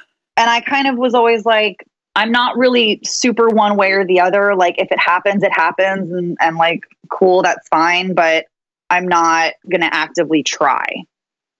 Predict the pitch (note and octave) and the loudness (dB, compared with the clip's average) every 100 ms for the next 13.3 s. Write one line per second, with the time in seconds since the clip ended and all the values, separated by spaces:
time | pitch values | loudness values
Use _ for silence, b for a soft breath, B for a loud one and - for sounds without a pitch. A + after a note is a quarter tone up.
0 | _ _ - - E3+ - E3 D#3 C3 - | _ _ -10 -2 -2 0 -2 -2 -4 -4
1 | B2 D3+ E3 D#3 D#3+ - E3 - F3 E3 | -6 -2 -2 -2 -4 -4 -4 -2 -2 0
2 | D#3+ D3+ E3+ E3 E3 D#3+ D#3+ D#3+ E3+ D3+ | 0 0 2 2 2 2 0 -2 -2 0
3 | D3+ D#3 - - _ - D#3+ C#3+ - - | 0 -4 -10 -20 _ -4 -2 -2 -4 -2
4 | D3+ - C3+ A#2+ G2 E2+ E3+ - _ B | -2 -2 -2 -2 -2 -2 -6 -10 _ B
5 | B _ _ A3+ A#3+ - - B3 A3+ G#3 | B _ _ -2 0 0 0 0 0 -2
6 | G3 G3+ G3+ G3+ G3 F#3+ F#3+ F#3+ b b | -2 -4 -4 -4 -4 -2 -2 -4 b b
7 | - B3 B3 D4+ D4 - - B3+ A#3+ - | -2 0 0 -2 -2 -4 -2 0 2 -2
8 | B3 C4+ D4+ G4+ - A#3 F#3 D#3 D3 F3 | -2 -2 -2 -4 -4 -2 0 0 0 -4
9 | b b _ _ _ G#3+ G#3 G3+ G3 F#3+ | b b _ _ _ -2 0 0 0 0
10 | F#3 E3+ - _ _ - G#3 A#3+ C4 B3+ | -2 -4 -6 _ _ -4 -2 -2 -2 -4
11 | - - G#3+ B3 A#3+ G3+ G3+ G3 G3 G3+ | -4 0 2 2 0 0 2 2 0 -2
12 | F#3 F#3+ G3 G3 F#3+ F#3+ F3+ F3+ F3+ F3+ | -2 -2 -2 0 2 2 2 0 2 2
13 | F3 F3 | 2 2